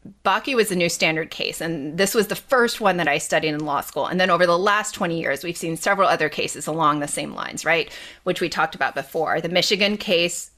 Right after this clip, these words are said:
Grutter versus Bollinger in two thousand and three, was basically a relitigation of Bakke. So was Fisher versus Texas in twenty thirteen,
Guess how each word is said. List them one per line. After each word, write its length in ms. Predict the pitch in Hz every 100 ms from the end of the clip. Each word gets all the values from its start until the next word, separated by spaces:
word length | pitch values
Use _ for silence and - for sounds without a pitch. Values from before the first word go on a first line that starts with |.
| -
Grutter 300 | 160 175 170
versus 260 | 175 180
Bollinger 480 | 165 165 165 165 160
in 140 | 156 156 _
two 160 | - 175
thousand 320 | 170 165 156
and 180 | 151 -
three, 320 | 240 294 240
was 180 | 196 165
basically 600 | 180 170 - 165 170 151
a 100 | 165
relitigation 720 | 170 165 160 165 117 - -
of 80 |
Bakke. 400 | - - - -
So 160 | - 170
was 160 | 156 -
Fisher 320 | 160 151 139
versus 360 | 147 143 -
Texas 520 | - 151 - - - -
in 120 | 160
twenty 220 | 165 160
thirteen, 540 | - 123 - - -